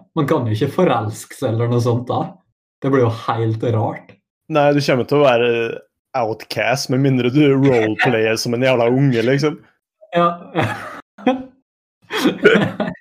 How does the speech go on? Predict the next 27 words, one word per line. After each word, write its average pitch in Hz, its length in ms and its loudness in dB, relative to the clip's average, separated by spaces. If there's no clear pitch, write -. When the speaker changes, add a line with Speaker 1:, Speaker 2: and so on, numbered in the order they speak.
Speaker 1:
Ja. 139 520 -4
Speaker 2:
Eh, 117 500 -4
men 117 320 -4
hva 117 240 -4
vil 131 140 2
jeg 123 80 2
ha 127 80 -2
opplevd 110 520 -4
i 110 120 -2
livet 113 500 -2
mitt 107 360 -10
igjen? 151 400 -2
Hmm. 104 380 -8
Ja, 120 280 -10
det, 139 260 -2
det - 240 -16
er 143 80 0
ingen 120 160 2
sånn 156 220 2
dritsvær 117 840 -2
øyeblikk 107 520 -6
som, 101 600 -8
som 104 240 -10
står 101 460 -2
ut. 110 140 -6
Sånn, 120 380 -2
kanskje, 156 360 -2